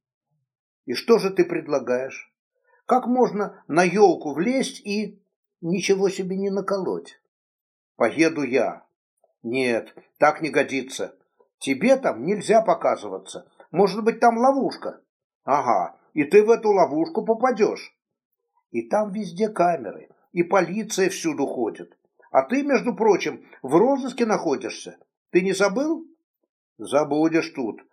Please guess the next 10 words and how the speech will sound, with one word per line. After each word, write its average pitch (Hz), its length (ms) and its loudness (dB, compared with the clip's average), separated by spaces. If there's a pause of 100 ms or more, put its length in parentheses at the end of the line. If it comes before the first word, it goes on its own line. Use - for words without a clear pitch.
(140)
как 127 320 2
же», 110 280 -8 (360)
окрысился 110 720 -4
Сарычев. 90 520 -6 (600)
И 131 100 -4
вообще, 127 800 0 (260)
Майя 196 420 0
мне 170 220 2
однозначно 160 760 -2
сказала, 131 680 -2